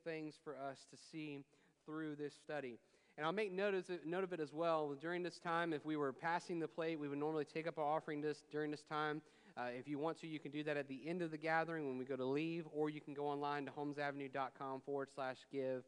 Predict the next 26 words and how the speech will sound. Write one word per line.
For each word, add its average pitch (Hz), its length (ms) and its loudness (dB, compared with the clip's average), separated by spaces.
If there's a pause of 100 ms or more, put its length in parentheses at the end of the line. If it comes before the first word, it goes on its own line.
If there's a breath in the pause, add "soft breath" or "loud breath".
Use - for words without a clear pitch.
(360 soft breath)
and 123 120 -4
you 139 80 -2
can 139 140 -8
give 135 200 -4
that 135 200 2
way, 135 140 0
especially 175 480 -4
if 160 120 -8
you're 156 140 0
at 139 80 -2
home, 160 380 2 (360 soft breath)
uh, 127 100 0
right 139 240 0
now. 147 180 -2
You 143 200 -4
can 139 220 -6
go 139 240 2
and, 127 180 -4 (280 soft breath)
uh, 123 160 -2 (220)
go 139 120 -2
to 139 100 -2
that 135 200 0
link, 139 280 0 (120)
and 123 160 -6
you 131 60 -6
can 127 140 -10